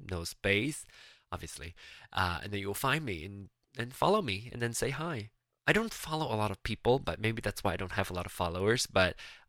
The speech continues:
I, um, I, when I follow people, I cycle through them, uh, and I, I actually do read their, their tweets. So, um, I pick people to follow, and then I swap them out. But I do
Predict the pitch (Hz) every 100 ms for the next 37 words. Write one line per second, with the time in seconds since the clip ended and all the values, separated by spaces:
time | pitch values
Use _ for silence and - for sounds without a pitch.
0 | - 98 98 98 98 95 90 _ _ 104
1 | 95 90 92 87 - _ _ _ _ _
2 | _ _ 104 - 143 135 147 - 151 147
3 | 131 127 - 80 113 - 120 - 107 -
4 | 101 92 90 80 80 - 107 101 98 -
5 | _ _ _ _ _ 113 104 - - -
6 | 110 - 113 90 110 117 90 101 95 -
7 | 85 80 - _ 92 82 - 120 95 -
8 | - 92 90 - - - - 95 95 -
9 | 104 135 - 131 123 - - 98 90 92
10 | 90 95 95 92 90 - _ _ _ _
11 | _ _ - - 98 95 - 92 82 82
12 | 71 - - - - _ 110 104 - _
13 | - 107 92 120 123 127 127